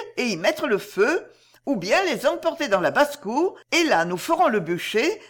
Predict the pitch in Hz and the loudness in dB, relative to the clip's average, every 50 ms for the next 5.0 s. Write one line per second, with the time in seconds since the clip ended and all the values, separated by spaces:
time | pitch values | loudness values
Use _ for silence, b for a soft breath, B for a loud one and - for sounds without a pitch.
0 | B - 220 214 208 233 208 185 - - - - 311 330 302 254 294 359 381 311 | B -12 -12 -8 -2 0 2 2 2 0 0 -2 -2 0 0 0 -2 -2 -2 -2
1 | 226 196 - - 262 302 320 349 339 302 214 - - 139 139 143 139 135 143 160 | -4 -2 -2 -4 -2 0 0 -2 -2 -4 -6 -8 -6 -2 0 0 0 0 -2 -8
2 | - - _ _ _ _ _ _ _ _ _ _ _ _ _ _ _ _ _ _ | -10 -18 _ _ _ _ _ _ _ _ _ _ _ _ _ _ _ _ _ _
3 | _ _ _ - 165 277 269 285 269 311 302 233 175 165 185 220 277 320 - 330 | _ _ _ -2 0 0 0 0 0 0 0 0 -2 -2 -2 -2 -4 -4 -6 -8
4 | - - 233 185 156 151 143 185 226 220 180 151 127 113 135 175 220 311 381 | -8 -6 -6 -4 -4 -2 -2 -2 0 0 0 -2 -2 -4 -6 -4 -4 -4 -4